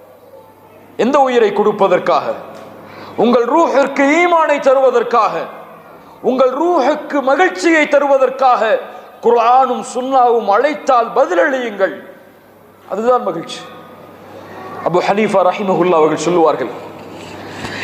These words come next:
"இந்த ஈமானின் காரணமாக நாங்கள் அடைந்த மகிழ்ச்சியை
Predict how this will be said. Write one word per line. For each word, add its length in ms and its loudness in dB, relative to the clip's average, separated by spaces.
"இந்த 200 2
ஈமானின் 680 2
காரணமாக 680 2
நாங்கள் 460 0
அடைந்த 420 0
மகிழ்ச்சியை 960 -4